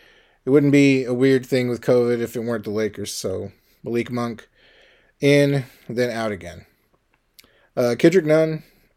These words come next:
probably wasn't gonna be available tonight anyways, even in, in an emergency situation. He's not quite ready yet,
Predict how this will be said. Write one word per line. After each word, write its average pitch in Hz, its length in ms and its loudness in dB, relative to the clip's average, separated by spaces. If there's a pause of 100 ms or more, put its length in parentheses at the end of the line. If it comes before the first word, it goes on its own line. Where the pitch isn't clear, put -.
(380)
probably 165 280 4
wasn't 143 200 4
gonna 139 120 2
be 135 100 4
available 123 360 6
tonight 120 340 -2
anyways, 120 600 0
even 123 240 -2
in, 120 260 -4
in 120 340 -4
an 120 100 -6
emergency 117 540 -4
situation. 117 640 -6
He's 113 100 -10
not 110 200 -8
quite 107 220 -2
ready 107 200 -4
yet, 110 320 -6